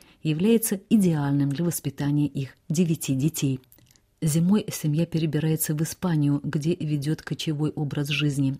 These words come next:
а дети подрабатывают музыкой на улице. Тему режиссёр Томанова вынашивала девять лет, а с главным героем своей ленты знакома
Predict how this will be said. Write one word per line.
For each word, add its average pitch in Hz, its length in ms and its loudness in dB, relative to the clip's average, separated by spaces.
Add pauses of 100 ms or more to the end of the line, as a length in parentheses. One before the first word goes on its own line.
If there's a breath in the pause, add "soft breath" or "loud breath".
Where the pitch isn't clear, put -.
(120)
а 151 100 -2
дети 156 300 -2
подрабатывают 143 880 -4
музыкой 143 420 -2
на 151 160 2
улице. 139 480 -4 (560 loud breath)
Тему 220 400 4
режиссёр 143 540 -2
Томанова 151 680 2
вынашивала 151 640 0
девять 147 400 0
лет, 147 260 -2 (360 loud breath)
а 151 100 -2
с 147 60 -2
главным 143 480 0
героем 156 500 2
своей 139 400 -2
ленты 160 460 -2
знакома 139 480 0